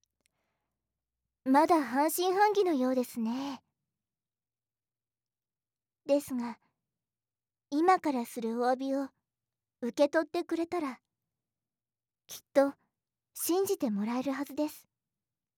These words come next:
<laughs> 余計にお詫びの内容が気になるみたいですね。ですが、その前に聞いておきたいことがあります。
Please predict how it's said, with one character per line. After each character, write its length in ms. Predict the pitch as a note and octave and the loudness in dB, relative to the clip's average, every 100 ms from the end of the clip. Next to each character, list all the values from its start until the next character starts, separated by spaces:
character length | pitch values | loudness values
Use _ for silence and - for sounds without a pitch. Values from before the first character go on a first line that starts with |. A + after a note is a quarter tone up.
| _ _ _ _ _ _ _ _ _ _ _ C#4+ | _ _ _ _ _ _ _ _ _ _ _ -14
<laughs> 260 | D4+ - _ _ C#5+ C#5 - _ _ _ _ _ _ _ _ _ _ _ _ A#3+ | -14 -16 _ _ -16 -14 -18 _ _ _ _ _ _ _ _ _ _ _ _ 0
余 160 | B3 | 2
計 260 | B3+ D4 D4+ | 4 4 6
に 200 | D4+ D4+ | 4 2
お 40 | C#4 | 4
詫 120 | C#4+ | 4
び 140 | D4+ | 4
の 100 | D#4 | 0
内 260 | D4+ D4+ D4 | 0 0 -2
容 160 | D4+ | -2
が 280 | D4 D4 D4 _ _ _ _ _ | -2 -2 -6 _ _ _ _ _
気 140 | - D#4 | -4 0
に 120 | F4 | 4
な 120 | G4+ | 6
る 100 | G4 | 4
み 140 | E4+ | 0
た 100 | D4 | -2
い 60 | C4 | -4
で 100 | B3 | -6
す 160 | - B3 | -10 -10
ね。 400 | B3+ C#4 B3 _ _ _ _ _ _ _ _ _ _ _ _ _ _ _ _ _ _ _ _ _ _ _ _ _ _ - | -8 -8 -12 _ _ _ _ _ _ _ _ _ _ _ _ _ _ _ _ _ _ _ _ _ _ _ _ _ _ -2
で 160 | D4+ | -2
す 160 | E4+ F4+ | 0 -2
が、 340 | D4+ B3+ A#3 - _ _ _ _ _ _ | -2 -2 -4 -8 _ _ _ _ _ _
そ 200 | - C#4+ | 0 2
の 160 | D4+ D#4+ | 4 4
前 220 | F#4 F4+ | 4 4
に 180 | C4 - | 0 -2
聞 180 | - D4 | -2 -2
い 60 | |
て 140 | D4+ E4 | 0 -2
お 80 | E4 | -4
き 120 | - | -4
た 100 | F4+ | -4
い 80 | F4 | -2
こ 100 | E4+ | -4
と 140 | G4+ | -2
が 140 | F#4 D4+ | 0 -2
あ 40 | |
り 120 | A#3+ | -2
ま 160 | A3+ B3+ | -6 -6
す。 200 | - | -10